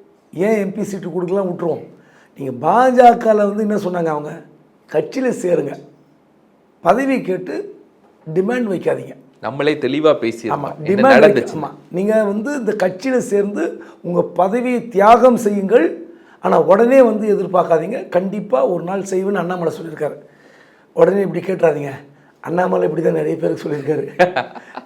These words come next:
Speaker 1: "அப்புறம் பார்க்கலாம், கண்டிப்பா செய்யறேன்னு" சொல்லி
Speaker 2: ராத்திரி ரெண்டு மணி காலையில எல்லாம் அப்படி எல்லாம் பேசியிருக்காங்க.
Speaker 1: ஆமா, சொல்லி எல்லாருக்கும் செய்யறேன்னு சொல்லியிருப்பாரு. ஆனால்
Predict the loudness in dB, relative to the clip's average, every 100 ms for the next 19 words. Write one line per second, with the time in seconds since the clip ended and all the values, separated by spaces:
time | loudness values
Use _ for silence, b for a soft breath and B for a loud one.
0 | -6 -4 2 2 0 -2 -2 -2 0 -2
1 | 0 0 0 0 0 0 2 6 6 4
2 | 0 0 2 0 0 4 4 2 -2 -2
3 | -2 -2 -2 -4 -6 -6 0 2 2 0
4 | 2 4 6 6 6 6 8 8 6 2
5 | 2 2 -2 -2 -6 -6 -4 0 0 0
6 | -6